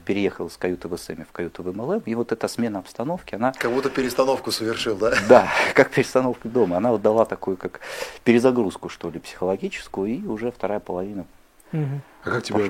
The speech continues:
Speaker 4: вообще М Л М, вот, э, новый модуль вообще, ну, твои ощущения? Ты же на Земле их, э, ну,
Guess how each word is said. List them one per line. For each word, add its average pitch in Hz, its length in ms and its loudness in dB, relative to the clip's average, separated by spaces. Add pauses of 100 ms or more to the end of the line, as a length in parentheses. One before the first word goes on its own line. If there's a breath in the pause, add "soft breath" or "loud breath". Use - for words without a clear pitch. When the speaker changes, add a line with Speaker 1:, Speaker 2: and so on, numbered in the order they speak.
Speaker 4:
вообще 98 180 0
М 90 140 -4
Л 92 120 0
М, 85 160 -4
вот, 76 240 -12
э, - 20 -6
новый 85 380 -4
модуль 80 400 -8
вообще, 69 280 -14
ну, 76 140 -12 (100)
твои 78 300 -8
ощущения? 71 440 -12
Ты - 160 -6
же 82 220 -2 (260 loud breath)
на 87 100 -6
Земле 90 440 -2
их, - 220 -8
э, 78 460 -6
ну, 85 200 -10